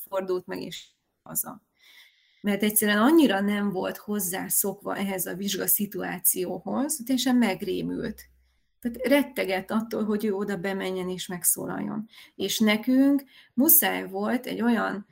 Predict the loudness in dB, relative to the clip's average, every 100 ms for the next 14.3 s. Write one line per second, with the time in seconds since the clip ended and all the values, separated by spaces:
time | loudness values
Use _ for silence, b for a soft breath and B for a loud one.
0 | b b -10 -6 -4 -2 0 0 0 0
1 | 0 0 -4 -6 0 2 4 0 -2 -6
2 | -6 -6 -8 -8 -6 -4 -4 -2 -2 -2
3 | -2 -6 -2 2 2 2 -2 -4 -8 -4
4 | -4 -2 -4 -4 -2 2 2 2 0 -2
5 | B B -6 -4 -4 _ _ _ -2 6
6 | 6 6 4 2 0 -2 -4 -2 0 -2
7 | -4 -12 _ _ 0 2 2 0 -2 -2
8 | -2 -4 -4 -4 -4 -6 -6 -4 -2 -2
9 | -2 -4 -6 -8 -6 -2 2 4 2 2
10 | 2 0 -2 B B 2 2 2 0 -4
11 | -2 0 2 0 -4 -4 -2 0 0 0
12 | 2 4 2 0 -4 -2 -2 -2 -2 -2
13 | 0 -2 2 2 2 0 -2 -4 -4 -4
14 | 0 -2 -2